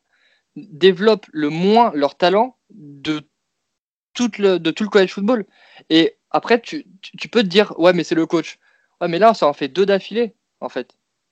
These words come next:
Parce qu'ils ont changé de coach il y a un ou deux ans, si je dis pas de bêtises. Et, euh, genre, pourquoi à cette fac particu-, en particulier, les talents, ils n'arrivent pas à se développer ? Parce que quand tu regardes les stats,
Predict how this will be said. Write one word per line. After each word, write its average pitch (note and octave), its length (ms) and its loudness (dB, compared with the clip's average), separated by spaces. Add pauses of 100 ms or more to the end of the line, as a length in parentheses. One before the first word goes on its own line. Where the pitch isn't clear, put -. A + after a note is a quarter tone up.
(120)
Parce C3+ 140 -8
qu'ils C3+ 160 -10
ont C#3+ 60 -8
changé D#3 220 0
de D3+ 60 -12
coach E3+ 220 -2
il D3 40 -2
y C3+ 40 0
a C3 60 2
un C#3 60 2
ou C#3+ 80 -2
deux D3 200 -2
ans, A3+ 120 2
si - 40 -16
je - 40 -20
dis D3 80 -10
pas C#3+ 100 -2
de C#3+ 60 -10
bêtises. G#3+ 340 -4 (2000)
Et, C3+ 220 0
euh, C3 600 2 (640)
genre, D3 200 2
pourquoi A#3+ 480 2
à D#3 120 0
cette - 280 -2
fac G3+ 240 -2
particu-, - 420 -12
en D3+ 100 -6
particulier, E3+ 680 -6 (140)
les D3 180 -6
talents, F3 240 2
ils G#3+ 60 0
n'arrivent C#3 160 0
pas F3 140 2
à E3 40 0
se C#3+ 40 -6
développer ? D#3 440 -2 (400)
Parce C#3+ 140 -2
que D3+ 160 -4
quand E3+ 160 -2
tu - 100 -8
regardes E3 220 0
les D3+ 140 -2
stats, B3+ 240 2